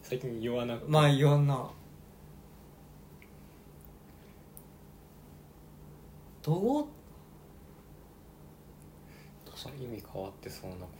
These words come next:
Speaker 1: 言葉。
Speaker 2: とか、使わなくなりそうとか。
Speaker 1: 運転？使うか、運転は。
Speaker 2: 運転使いそうだな。まあ、でもあれなのかな、ちょっとそのネット用語とか、
Speaker 1: は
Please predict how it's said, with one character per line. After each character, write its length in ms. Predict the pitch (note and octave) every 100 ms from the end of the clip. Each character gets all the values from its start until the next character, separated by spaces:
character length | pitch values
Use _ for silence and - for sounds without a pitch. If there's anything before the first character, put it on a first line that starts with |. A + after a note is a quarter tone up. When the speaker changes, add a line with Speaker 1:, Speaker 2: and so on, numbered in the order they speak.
| -
Speaker 1:
言 100 | G2
葉。 320 | F#2 F2+ F#2 - - - - - -
Speaker 2:
と 80 | C#3+
か、 100 | D3
使 260 | - F#3+
わ 140 | F#3 F#3+
な 80 | G3
く 120 | F#3
な 80 | E3
り 120 | D#3
そ 140 | D3
う 80 | C3+
と 80 | -
か。 200 | - - - - - - - - - - - - - - - - -
Speaker 1:
運 140 | B2
転？ 260 | A#2 A#2+ G#2+ C3 - - - - - -
使 160 | -
う 80 | A2+
か、 160 | - - - -
運 100 | G2+
転 140 | -
は。 60 | - -
Speaker 2:
運 140 | G3+ A#3
転 260 | - A3 G3+
使 320 | - - -
い 60 | E3+
そ 140 | -
う 20 | -
だ 60 |
な。 40 | - - - - - -
ま 80 | D#3+
あ、 40 |
で 80 | D3
も 140 | D3 D#3
あ 60 |
れ 60 | G3+
な 100 | A3+
の 100 | D#3+
か 80 | C3+
な、 200 | B2 -
ち 100 | -
ょ 20 |
っ 40 | D3
と 60 |
そ 160 | D3 C#3+
の 60 |
ネ 140 | C#3+ F3+
ッ 60 | G3+ -
ト 140 | D#4 D#4
用 180 | D#4
語 100 | -
と 120 | D3+ C#3+
か、 140 | D3
Speaker 1:
は 260 | C#3+ C3+